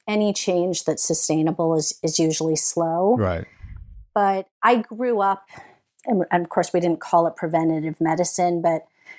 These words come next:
Speaker 1: I grew up in a small agricultural town in Southern California. And we were doing a lot of what was preventative medicine, even though we didn't really realize
Speaker 2: Mm.
Speaker 1: it. You know, my, my mother cooked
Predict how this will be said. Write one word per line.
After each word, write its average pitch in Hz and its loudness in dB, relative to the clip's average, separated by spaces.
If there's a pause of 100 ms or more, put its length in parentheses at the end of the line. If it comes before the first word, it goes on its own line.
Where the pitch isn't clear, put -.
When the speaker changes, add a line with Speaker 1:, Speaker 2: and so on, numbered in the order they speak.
(220)
Speaker 1:
I 208 -8
grew 208 -4
up 190 -6
in 185 -4
a 180 -2
small 185 -4 (180)
agricultural 175 0
town 175 -2
in 156 -2
Southern 160 -2
California. 160 -2 (500)
And 185 0
we 226 0
were 226 0
doing 214 -2
a 185 -10
lot 175 0
of 175 -4
what 175 0
was 160 -2
preventative 165 -2
medicine, 160 0
even 160 0
though 156 -2
we 160 -4
didn't 170 -2
really 156 0
realize 151 0
Speaker 2:
Mm. 92 0
Speaker 1:
it. 82 -6
You 160 -4
know, 151 -2
my, 151 0
my 170 -2
mother 170 0
cooked - 0